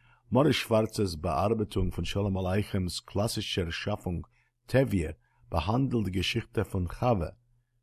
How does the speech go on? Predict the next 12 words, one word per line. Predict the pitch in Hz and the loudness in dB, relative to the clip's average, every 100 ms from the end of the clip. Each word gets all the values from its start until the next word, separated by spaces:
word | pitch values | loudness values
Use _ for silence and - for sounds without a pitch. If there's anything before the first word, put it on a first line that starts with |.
| _ _ - | _ _ 0
Tevyes | 98 90 95 85 - | 2 4 2 2 -2
Tochter, | - 85 - 101 101 | 0 0 2 2 0
welche | 95 90 - 87 - _ | 0 -4 -4 -4 -6 _
verliebt | - 90 98 117 120 - | -2 2 6 4 2 -6
sich | - 90 117 117 - - _ - | -4 -2 -2 -4 -12 -20 _ -6
in | 92 | 0
einem | 90 82 | 0 0
Sinn | 82 95 107 113 120 | 0 2 4 4 2
von | - 90 | -2 -2
einem | 95 90 - | 0 -2 -4
ukrainischen | 98 - 90 92 101 95 - 82 | -8 -2 0 2 2 0 -2 2
Poet. | - 107 85 | 4 4 4